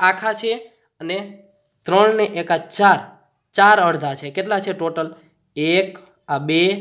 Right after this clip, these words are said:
આ ત્રણ અને આ ચાર. ચાર અડધા છે. તો ક્ષેત્રફળ કેટલું થશે?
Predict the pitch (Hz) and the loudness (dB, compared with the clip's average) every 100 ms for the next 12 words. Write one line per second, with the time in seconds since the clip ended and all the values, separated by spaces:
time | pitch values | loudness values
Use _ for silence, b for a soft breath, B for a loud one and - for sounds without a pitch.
0 | - - 143 - 151 165 196 202 156 151 | -10 -14 -14 -6 0 2 2 -2 -6 -6
1 | 143 170 147 - b b _ 185 190 196 | -2 2 2 0 b b _ -2 -2 -2
2 | 196 202 202 147 139 127 _ _ _ _ | -6 -4 -4 -6 -10 -18 _ _ _ _
3 | _ _ _ _ _ _ b b - 190 | _ _ _ _ _ _ b b -8 -4
4 | 185 190 220 240 240 240 247 247 214 175 | -2 -2 2 2 4 0 2 2 2 0
5 | 151 | -6